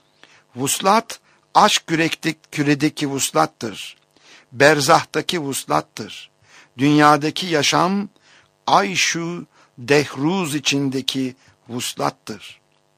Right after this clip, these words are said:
Seven, aşk alemini fark ettiğinde aşk başlar. Sevgiliyi görmeden başlar aşk.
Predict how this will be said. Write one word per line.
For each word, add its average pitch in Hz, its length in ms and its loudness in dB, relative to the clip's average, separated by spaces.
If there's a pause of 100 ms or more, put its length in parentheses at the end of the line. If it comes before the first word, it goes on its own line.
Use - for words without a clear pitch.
(720)
Seven, 202 640 4 (400)
aşk 208 380 4
alemini 160 720 2 (180)
fark - 500 2
ettiğinde 151 840 0 (640)
aşk 160 320 0
başlar. - 880 -8 (1120)
Sevgiliyi 170 880 -2
görmeden 151 760 4
başlar 123 580 -2
aşk. - 460 -8